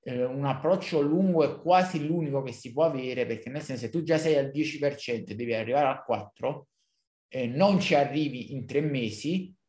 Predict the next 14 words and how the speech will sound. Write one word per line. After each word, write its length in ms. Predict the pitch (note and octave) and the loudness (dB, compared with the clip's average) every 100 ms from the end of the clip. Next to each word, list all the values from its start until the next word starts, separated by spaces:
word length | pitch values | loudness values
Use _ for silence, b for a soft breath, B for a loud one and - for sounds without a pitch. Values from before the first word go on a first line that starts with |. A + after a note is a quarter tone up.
| _ | _
Se 600 | - - E3+ F#3+ G3 D3+ | -10 2 4 6 4 2
fai 280 | - E3 D#3 | 2 2 4
tre 140 | D#3+ | 4
mesi 320 | D#3+ E3 D#3 | 2 0 -4
intensi, 540 | E3 D3 C#3 A2 G2+ A2 | -6 -2 -2 -2 -6 -8
scendi 320 | - C3+ C3+ | -6 -2 0
al 100 | C3 | 0
sette, 460 | - D3+ A#2+ - A2 | 0 0 0 -4 -4
poi 100 | C#3 | 2
fai 180 | D#3 | 4
la 80 | C#3+ | 4
normocalorica, 1040 | C3 B2+ A#2+ B2 C#3+ D3 C3+ A#2+ A2 - _ _ _ _ | 0 -2 0 4 4 4 0 0 -2 -6 _ _ _ _
eh, 240 | B2 B2+ A2+ | 0 2 2
probabilmente 1300 | A#2 A2 D3 C#3+ C3 C3 C3+ B2 A2+ A#2+ A2+ - | 0 2 2 2 -2 -2 -4 -4 0 2 2 -2